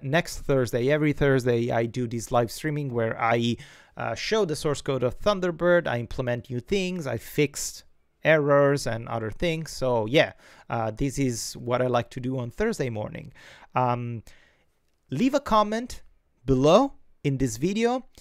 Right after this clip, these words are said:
if you want me to work on something specific next time. So I think I'm gonna start doing this because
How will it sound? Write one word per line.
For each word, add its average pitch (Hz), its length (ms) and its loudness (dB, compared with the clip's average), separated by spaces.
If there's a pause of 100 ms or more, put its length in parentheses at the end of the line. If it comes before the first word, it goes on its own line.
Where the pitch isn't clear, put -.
(220)
if 185 220 0
you 190 120 0
want 180 420 2
me 175 320 -2
to - 160 -4
work 151 320 2
on 139 100 -4
something 135 380 -6
specific - 540 -6
next 117 220 -8
time. 113 180 -2
So 143 180 2
I 143 160 6
think 254 180 -2
I'm 320 80 -4
gonna 190 180 2
start 143 380 0 (180)
doing 127 300 -2
this 110 220 -2
because 120 400 -2